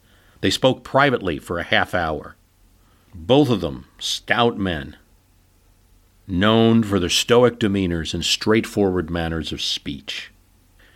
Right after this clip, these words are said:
As the eighteen seventy-two gubernatorial election comes on, there's talks of possibly impeaching Henry Warmoth and putting Dunn in his place,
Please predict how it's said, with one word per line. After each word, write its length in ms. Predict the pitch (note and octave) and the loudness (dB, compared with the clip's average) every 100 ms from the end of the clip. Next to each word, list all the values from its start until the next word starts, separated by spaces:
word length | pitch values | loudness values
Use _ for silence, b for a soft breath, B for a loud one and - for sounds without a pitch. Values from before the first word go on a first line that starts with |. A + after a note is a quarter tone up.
| b b - | b b 2
As 300 | B2+ A#2 - | 2 2 0
the 280 | A#2+ A#2 | 0 2
eighteen 360 | C#3+ E3+ - C#3 | 0 2 2 2
seventy-two 720 | - C3+ B2 A2+ - C#3 C3+ | 4 2 2 0 2 6 6
gubernatorial 840 | F#2+ G#2 B2 A2+ - - E3 D#3 A2+ | 6 4 4 4 2 2 4 6 4
election 680 | F#2+ F2+ F2 - E2+ D#2 - - | 4 0 -2 -4 -8 -8 -12 -8
comes 280 | F#2 E2+ E2 | -4 -2 -2
on, 400 | E2 D#2 D2 D#2 b b b b | -4 -4 -8 -10 b b b b
there's 200 | A2 A2 | 0 0
talks 380 | - A#2 A2+ A2 | 0 0 2 2
of 200 | G#2 F#2 | -2 -4
possibly 580 | - G#2 F#2+ F#2+ G2+ F#2+ | -2 0 0 -2 -2 -2
impeaching 640 | F2 F2 - C#3 C3 G2 | -2 -4 2 2 2 -2
Henry 320 | F2 F2+ E2+ E2 | -2 -2 -2 -4
Warmoth 460 | D#2+ D#2+ D#2 D2 | -4 -4 -6 -6
and 160 | E2 E2+ | -6 -2
putting 300 | B2 A2+ G2+ | 0 2 2
Dunn 220 | F#2 F#2 | 2 0
in 100 | E2+ | 0
his 160 | E2 - | -4 -6
place, 580 | - D#2 C2+ - - | -6 -6 -6 -10 -14